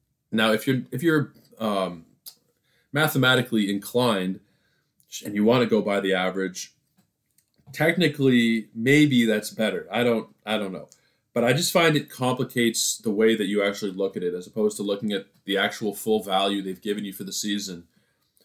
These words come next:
So, I mean, you look at Kyle Tucker last year, he had thirty home runs, ninety-two R B Is, and fourteen steals.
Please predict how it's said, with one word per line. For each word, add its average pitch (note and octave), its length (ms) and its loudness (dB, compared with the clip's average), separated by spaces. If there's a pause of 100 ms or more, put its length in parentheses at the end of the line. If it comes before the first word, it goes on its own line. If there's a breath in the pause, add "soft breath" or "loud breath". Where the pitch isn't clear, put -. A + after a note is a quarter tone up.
(120)
So, A2 260 0
I G#2 60 0
mean, G#2+ 140 0
you G#2 80 0
look A2 120 -2
at G#2+ 80 -12
Kyle G2+ 220 0
Tucker G#2+ 320 -2
last F#2+ 280 -2
year, G2 120 -2
he G2+ 140 -4
had F#2 200 0
thirty G2+ 280 2
home G2 220 -2
runs, G2+ 240 -4
ninety-two G2 480 -4
R G2 120 2
B F#2 100 -6
Is, G2 480 -2
and F2 140 -20
fourteen F#2 420 -6
steals. F2+ 600 -6